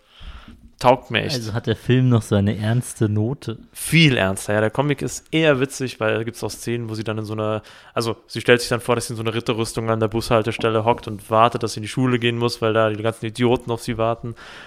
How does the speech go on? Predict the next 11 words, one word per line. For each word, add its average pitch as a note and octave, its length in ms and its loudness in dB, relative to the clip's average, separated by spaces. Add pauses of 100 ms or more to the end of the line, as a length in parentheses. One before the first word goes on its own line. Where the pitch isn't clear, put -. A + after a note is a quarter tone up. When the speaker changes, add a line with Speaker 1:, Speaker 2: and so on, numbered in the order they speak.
(220)
Speaker 1:
Und, A2 420 -4
äh, G#2 320 4 (720)
im G#2+ 100 -10
Film, B2+ 680 -2 (1080)
da G#2+ 100 2
ist G#2+ 120 -2
es A#2+ 80 -8
nicht A#2+ 120 -4
so A#2+ 100 -4
bunt. A2+ 480 -4
Also, F#2+ 320 -6